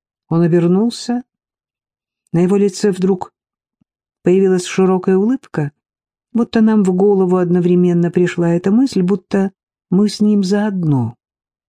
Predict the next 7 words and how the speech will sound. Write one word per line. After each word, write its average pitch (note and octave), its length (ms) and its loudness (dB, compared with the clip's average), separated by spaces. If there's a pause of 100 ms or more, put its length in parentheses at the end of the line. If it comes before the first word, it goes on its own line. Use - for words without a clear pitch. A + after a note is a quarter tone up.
(800)
«Ну D#3+ 220 0
да», — C3 480 -4 (760)
ответил C3+ 520 -4
он, — A2+ 200 -10 (640)
«может F3 300 0
и C#3+ 40 -2
так. - 540 -10